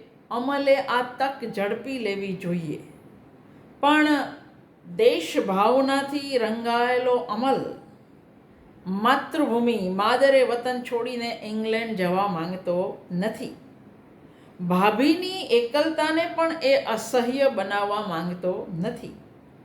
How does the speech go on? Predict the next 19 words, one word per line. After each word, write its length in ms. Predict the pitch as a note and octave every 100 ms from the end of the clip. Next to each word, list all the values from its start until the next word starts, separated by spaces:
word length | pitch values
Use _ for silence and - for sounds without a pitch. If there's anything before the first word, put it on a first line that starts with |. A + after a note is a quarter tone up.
| - - - - -
એ 100 | C#4
એના 420 | F#4+ D#4+ F4 F4+ -
પિતરાઈ 540 | C#4+ - B3 B3+ E4+
ભાઈ 440 | E4 A#3 B3+ D4 B3+
ભૂપતિને 640 | A#3+ A#3+ C#4+ C#4+ D#4+ D#4
મદદરૂપ 680 | C4 B3 C4 C4+ D#4+ F4+ -
થવા 240 | A#3 G3+
માંગે 360 | F#3 E3 D#3 A2
છે. 340 | - - - - - - - - - - -
ફિલ્મના 440 | F#4 G#4+ G#4 D#4+ B3
અંતે 800 | - B3 D#4+ C4 B3 C#4 G3+ - - - - - _ F#3
ભૂપતિ 680 | F#3 B3 D4 E4 E4 E4+
અને 320 | E4 A3 A#3 A#3
ચારુનો 720 | A#3 G#3 A#3+ C#4 C4+ C4+ C4+ - - - - - - - - - -
સંબંધ 680 | - - A#3+ B3 C4 D4+ E4+
વિચ્છેદ 1000 | E4 A#3 C4 - - C4+ B3 G3 D3+ D3+ - - _ _ _ _ -
નિર્દેશક 800 | G3+ G#3+ A3+ G#3+ A3 G#3+ F#3 -
દર્શાવે 580 | F3 - - D#3+ C3+ -
છે. 300 | - - -